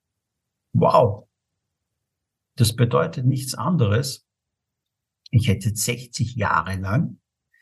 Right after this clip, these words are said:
jedes Jahr hundert Millionen Euro ausgeben können, nur um meine Fahrgäste zu bespaßen.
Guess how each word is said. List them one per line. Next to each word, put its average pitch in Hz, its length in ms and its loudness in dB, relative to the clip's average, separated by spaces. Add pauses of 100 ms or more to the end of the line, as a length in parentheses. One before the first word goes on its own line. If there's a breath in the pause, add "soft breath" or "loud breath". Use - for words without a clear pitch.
(380 soft breath)
jedes 151 400 4
Jahr 123 260 -2
hundert 180 360 -2
Millionen 104 400 2
Euro 135 300 -2
ausgeben 104 540 -4
können, 127 480 0 (300 loud breath)
nur 156 480 8
um 113 100 0
meine 110 220 -2
Fahrgäste 104 640 0
zu - 160 -2
bespaßen. 92 840 -2